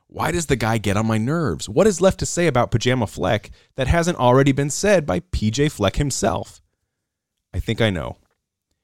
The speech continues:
It's not the fact that he runs onto the field before kickoff as fast as he can out in front of his own team.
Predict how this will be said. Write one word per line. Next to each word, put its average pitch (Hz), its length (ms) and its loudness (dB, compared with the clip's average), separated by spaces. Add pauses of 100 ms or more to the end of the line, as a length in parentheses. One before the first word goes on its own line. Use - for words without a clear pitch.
(200)
It's - 200 -8
not 143 160 -2
the - 80 0
fact 120 260 0
that 95 100 -2
he 87 60 -2
runs 90 320 -2
onto 110 160 0
the 120 80 -2
field 95 300 -2
before 95 260 -4
kickoff 78 420 -4
as - 140 -8
fast 87 300 -2
as 123 100 -6
he 156 80 -6
can 87 400 -4 (320)
out 110 160 -2
in 139 80 -10
front 127 160 2
of 110 60 2
his 98 120 0
own 87 200 0
team. 67 360 -10